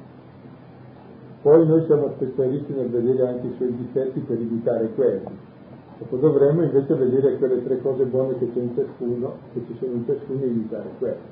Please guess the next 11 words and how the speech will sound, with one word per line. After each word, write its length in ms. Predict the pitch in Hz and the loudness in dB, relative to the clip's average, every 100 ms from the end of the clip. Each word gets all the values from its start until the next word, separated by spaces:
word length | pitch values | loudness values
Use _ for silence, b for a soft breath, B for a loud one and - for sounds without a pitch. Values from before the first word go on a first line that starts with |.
| - - - - - - - - - - | -20 -20 -20 -20 -20 -20 -20 -20 -18 -10
anche 240 | 113 117 | -6 -4
nell'apostolo, 600 | 107 104 - 120 - - - | -4 -4 -2 -2 -2 -6 -10
perché 240 | 113 131 | -6 -2
anche 200 | 113 120 | -2 -4
Paolo 340 | - 120 123 113 | -4 -2 -2 -2
ha 40 | |
i 80 | 104 | -4
suoi 140 | 113 101 | -8 -12
difetti, 400 | - - 113 - - - - | -10 -6 -6 -8 -18 -20 -20
possiamo 300 | - - 113 | -16 -8 -4
imitare 420 | 113 110 107 110 | -2 -4 -4 -6